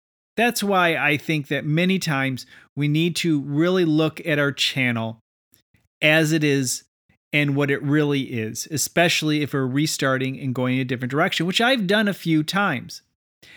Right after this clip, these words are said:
And I've mentioned this in a few podcasts that I have had to look at my channel and say, "Okay, I really have only two hundred subscribers."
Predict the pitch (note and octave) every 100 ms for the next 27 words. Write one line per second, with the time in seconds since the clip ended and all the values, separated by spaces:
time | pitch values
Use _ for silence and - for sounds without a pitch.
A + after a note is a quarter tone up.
0 | - - F3+ F#3 F#3 F3 F3 A3+ A3+ F3+
1 | E3 - E3 D3 - E3+ D#3 D#3+ E3+ F3+
2 | - C3 B2+ - D#3 C#3+ - - - _
3 | _ - F3 G#3+ G#3 F3 F3+ E3+ E3 D#3+
4 | D#3 F#3 E3 F3+ F3 D3+ C3+ C3+ C3 C3
5 | C3 - C3 C3 - D3 D3+ B2+ G#2+ -
6 | _ _ - - - _ _ - D#3+ E3
7 | D#3+ F#3+ F#3 D#3+ D3+ C#3 C3 B2+ - E3
8 | C#3+ D3 C#3+ C#3 - _ _ - F#3+ F3
9 | D3 B2+ A2+ - A2+ - A#2+ G#2+ - -
10 | -